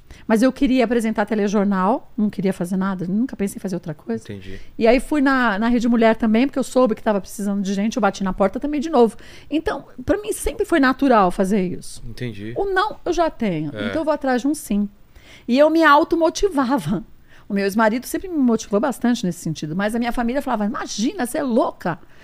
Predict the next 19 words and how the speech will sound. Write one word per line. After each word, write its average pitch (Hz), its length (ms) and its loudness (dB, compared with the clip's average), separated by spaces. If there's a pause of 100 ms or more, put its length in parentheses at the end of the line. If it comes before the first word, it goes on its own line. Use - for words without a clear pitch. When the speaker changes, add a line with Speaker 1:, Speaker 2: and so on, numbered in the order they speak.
(200)
Speaker 1:
você - 140 -6
não 370 100 -6
leva 320 240 0
jeito", 254 460 -2
porque - 400 -8
Speaker 2:
Ué? 220 100 0
Speaker 1:
parecia 294 400 -2
alguma 277 240 -2
coisa 277 220 -2
muito 269 180 -2
distante. 262 800 -4
Speaker 2:
Como 156 120 -8
assim 139 220 -8
levar 113 320 -4
jeito? 101 560 -12
Speaker 1:
Porque 320 180 -6
assim, 285 240 0
na 269 220 -2
te-, - 160 -6